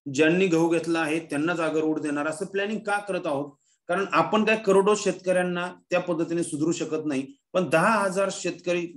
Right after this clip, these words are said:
guaranteed आपल्या आत्मनिर्भर शेतकरी अभियानामध्ये आम्हाला guarantee आहे की त्या शेतकऱ्यांचं पूर्णतः planning, म्हणजे ह्या वनस्पतीवरती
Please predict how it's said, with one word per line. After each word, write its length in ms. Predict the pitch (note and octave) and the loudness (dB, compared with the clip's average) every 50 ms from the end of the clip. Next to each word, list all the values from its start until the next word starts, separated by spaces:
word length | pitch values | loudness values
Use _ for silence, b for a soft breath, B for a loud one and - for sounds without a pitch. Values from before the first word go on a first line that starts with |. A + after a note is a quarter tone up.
| C3 C3+ | -4 0
guaranteed 420 | D3+ D#3 E3 F3+ F#3 F#3 G#3 G#3+ | 0 2 2 2 0 -2 -2 -2
आपल्या 260 | G3+ F#3 F#3+ F3 F3 E3 | -2 -2 -2 -2 -2 -2
आत्मनिर्भर 480 | D3 - - E3 E3 E3 D#3 D3+ D#3+ D#3 | -4 -4 -4 -2 -2 -2 -2 -2 -4 -4
शेतकरी 420 | - D3+ C#3 - - D#3+ D3+ D3+ | -4 -8 -10 -6 -4 -2 0 2
अभियानामध्ये 680 | D3 C#3 C3+ D3 D3 D3 D3 C#3+ C#3+ C#3 C3 C#3 D3 C#3+ - _ _ _ _ _ _ | 2 2 2 2 2 2 2 0 0 0 -2 -2 -4 -6 -10 _ _ _ _ _ _
आम्हाला 260 | A#2+ C#3+ E3+ F#3 F#3+ | 0 2 4 4 4
guarantee 440 | F#3 E3 E3 D#3+ E3+ F3 E3+ F3+ F#3 | 6 6 4 4 4 4 2 2 2
आहे 240 | F3 D#3 C#3+ D3+ D#3 | 2 2 2 -2 -2
की 200 | D#3 F3 E3 - | -2 -4 -6 -4
त्या 140 | F3 F3 F#3+ G3+ | -2 -2 -2 -2
शेतकऱ्यांचं 760 | - - F3 C#3+ - - D#3+ D#3 D#3+ D#3 D3+ C#3 - F3+ - | -2 -4 -6 -6 -6 -6 -4 -2 -2 -2 -4 -4 -4 -6 -6
पूर्णतः 760 | C#3 - _ G3 G#3 A3 A#3 A#3 A3+ A3 - G#3 E3+ C#3+ A#2+ - - _ _ _ _ b b b b _ - | -6 -6 _ -2 0 0 2 2 0 0 0 -2 -2 -2 -4 -6 -10 _ _ _ _ b b b b _ 0
planning, 440 | E3 F3 F#3 F#3 G3 F#3 D3 - - - - _ _ _ _ | 2 2 4 2 2 0 -2 -4 -6 -12 -18 _ _ _ _
म्हणजे 460 | C3+ D3+ D#3 E3+ F#3 G3 G3 G3 - - | -6 -4 0 0 0 0 -2 -4 -10 -16
ह्या 200 | - - G#3 G#3 | -8 -4 -2 0
वनस्पतीवरती 960 | G3 G3 F#3+ G#3 G3 - G3+ G3+ F#3+ G3+ G3 G3 F#3 G3 - F#3 G3 F#3+ - | 0 0 0 -2 -4 -4 -6 -6 -2 0 0 0 0 -2 -6 -8 -8 -8 -12